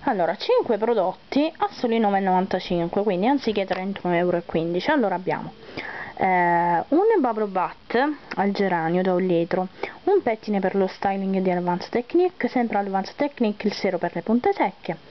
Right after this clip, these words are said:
eh, una crema per il corpo e i fiori di ciliegio e un, ehm, esfoliante per i piedi di Footworks e ciliegi.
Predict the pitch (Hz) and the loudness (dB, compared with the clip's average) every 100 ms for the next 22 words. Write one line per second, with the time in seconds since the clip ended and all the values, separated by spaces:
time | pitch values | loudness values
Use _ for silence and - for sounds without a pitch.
0 | - - - - - - - 202 190 190 | -14 -12 -12 -14 -14 -6 -2 0 2 2
1 | 320 320 262 240 226 214 - 196 196 196 | 2 2 0 0 2 0 -2 -4 -2 0
2 | 208 262 311 330 247 226 202 226 226 - | 2 2 2 2 4 0 0 0 0 0
3 | 214 208 - 220 220 214 208 202 202 196 | 0 0 0 2 4 4 4 4 4 4
4 | 190 185 185 185 185 180 180 - - 220 | 4 4 4 4 4 4 0 -2 -6 -6
5 | - 277 220 190 190 190 - 180 175 170 | -2 0 2 0 -2 -2 0 2 4 4
6 | 160 160 170 170 180 - - 220 - 220 | 4 2 2 -2 -4 -8 -10 -10 -4 -2
7 | 240 180 185 185 - - 262 190 - - | 0 0 -2 -6 -6 -2 0 0 -6 -4
8 | 208 202 - - - - - - - - | -2 -2 -8 -20 -16 -16 -16 -18 -20 -20
9 | - - 220 - 196 185 185 185 190 | -18 -4 -2 0 0 2 0 -4 -10